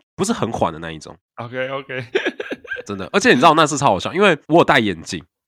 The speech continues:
Speaker 1: 可是我的眼镜没有办法卡在护目镜里面，所以我其实滑雪是把整个眼镜拿掉，所以我是有点半盲状态去滑的。
Speaker 2: 等下，那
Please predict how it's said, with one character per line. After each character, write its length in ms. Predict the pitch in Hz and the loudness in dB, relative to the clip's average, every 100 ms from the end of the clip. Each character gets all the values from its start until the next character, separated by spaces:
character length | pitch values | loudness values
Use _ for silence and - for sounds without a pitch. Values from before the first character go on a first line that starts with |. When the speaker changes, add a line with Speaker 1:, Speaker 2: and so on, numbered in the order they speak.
| _ | _
Speaker 1:
可 80 | - | -4
是 100 | 254 | 2
我 140 | 180 | 4
的 40 | 131 | 4
眼 120 | 101 | 0
镜 180 | 147 127 | -4 -4
没 80 | 127 | -2
有 40 | 117 | -2
办 140 | 117 | -2
法 60 | 90 | -2
卡 180 | - | -4
在 100 | 101 | -6
护 160 | 101 113 | -4 -4
目 140 | 101 | -4
镜 160 | 95 85 | -6 -8
里 100 | 69 | -10
面， 160 | - - _ _ _ _ - | -16 -20 _ _ _ _ 0
所 120 | 247 | 4
以 20 | |
我 40 | 185 | 6
其 100 | 143 | 4
实 60 | |
滑 180 | 127 139 | 2 2
雪 120 | 156 | 2
是 180 | 104 139 - | 0 -2 -4
把 100 | - | -4
整 100 | 107 | -4
个 80 | 104 | -2
眼 80 | 98 | -4
镜 140 | 80 101 | -4 -6
拿 160 | 76 | -8
掉， 240 | 71 78 - _ _ _ - | -10 -12 -14 _ _ _ 2
所 120 | 202 | 4
以 0 | |
我 60 | |
是 100 | 165 | 4
有 80 | 165 | 4
点 140 | 131 104 _ | 2 0 _
半 180 | 185 131 | 2 2
盲 320 | 110 101 95 | 0 -4 -2
状 240 | - 110 | -2 -2
态 140 | 90 104 | -2 -6
去 140 | 101 | -6
滑 280 | 85 73 69 | -8 -10 -12
的。 40 | - _ _ | -14 _ _
Speaker 2:
等 120 | 165 | 0
下， 260 | 202 233 247 | 2 0 -10
那 160 | 302 | -14